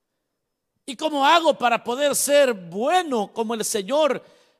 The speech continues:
dijo que fuésemos como Él es?". Y uno se hace preguntas realmente, preguntas válidas en cuanto al ejer-, el, el ejercicio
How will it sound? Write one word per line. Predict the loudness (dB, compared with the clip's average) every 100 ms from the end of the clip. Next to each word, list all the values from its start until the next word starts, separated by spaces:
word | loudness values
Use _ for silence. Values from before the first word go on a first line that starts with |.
| _ _ _ _ _
dijo | -6 -4 -4 -6 -6
que | -4
fuésemos | -2 0 0 -2 -4
como | -4 -4
Él | -6 -8 -12 _
es?". | -4 -4 -4 -10 -14 _ _ _ _ _ _ _ _ _ _ _ _ _ _ _ _ _
Y | -4
uno | -2 -2
se | -2
hace | -2 -2
preguntas | 0 -2 0 -4 -2 -4
realmente, | 0 0 0 -6 -6 -10 -12 _ _ _ _ _ _ -8
preguntas | -4 -4 -2 0
válidas | 2 2 2 -4 -6 -14 -20 _ _ _ -8
en | -6
cuanto | -2 0 0 2 -2 -2 -12 _ _ _ _
al | -4 0
ejer-, | 2 0 -2 -4 -10 _
el, | -8 -8
el | -6 -6 -4
ejercicio | -2 0 2 4 2 0 -4 -6